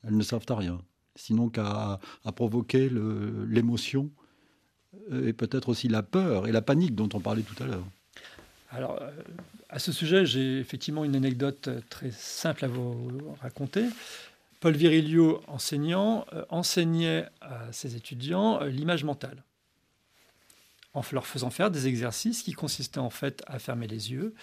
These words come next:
Speaker 2: Et, euh, il introduisait ses élèves dans une spatialité spécifique, jusqu'à les conduire en fait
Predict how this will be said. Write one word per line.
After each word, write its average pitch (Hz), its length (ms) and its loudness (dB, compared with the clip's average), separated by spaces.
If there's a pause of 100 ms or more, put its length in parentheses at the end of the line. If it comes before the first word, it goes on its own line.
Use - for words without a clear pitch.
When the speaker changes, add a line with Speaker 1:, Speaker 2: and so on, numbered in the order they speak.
(640)
Speaker 2:
Et, 156 380 2
euh, 151 220 -8 (320)
il 156 260 0
introduisait 156 800 2
ses 123 520 -4 (800)
élèves 131 500 -4
dans 156 240 0
une 139 160 2
spatialité 147 580 4
spécifique, 139 680 -6 (680)
jusqu'à 175 720 6
les 143 180 2
conduire 156 560 0
en 156 120 -2
fait 233 380 0